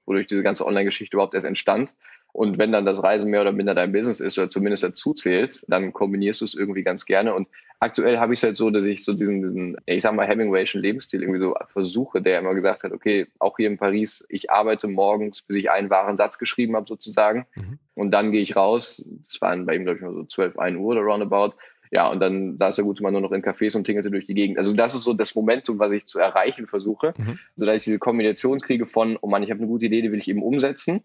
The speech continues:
Speaker 1: Das Gefühl kenne ich ganz gut. Versuch das aber wirklich morgens fokussiert zu machen und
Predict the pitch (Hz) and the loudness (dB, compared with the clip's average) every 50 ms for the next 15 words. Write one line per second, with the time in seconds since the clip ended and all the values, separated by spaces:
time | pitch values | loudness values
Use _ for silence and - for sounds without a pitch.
0 | _ - 107 98 - 104 - - 110 - - 113 110 110 - - 110 107 - - | _ -4 -4 -4 -4 -6 -4 -4 -4 0 0 0 0 0 0 -2 -2 -2 -2 0
1 | 127 147 190 - - _ _ - 107 104 107 - - 110 110 - - 113 113 107 | 0 0 0 -2 -4 _ _ -4 -2 -2 -2 2 2 0 2 2 0 0 0 0
2 | 104 101 - _ - 120 120 - 113 107 - - 107 104 107 110 110 110 - - | 0 -2 -6 _ -4 -4 -4 -2 -2 -2 -2 0 2 2 2 2 0 -4 -8 -10
3 | - - 131 - - 120 - - 110 - - 104 104 104 107 110 - 120 110 82 | -6 -6 -6 -6 -4 -8 -4 -4 -4 -4 -2 0 2 2 0 0 -2 -6 -8 -6
4 | 92 95 | -10 -12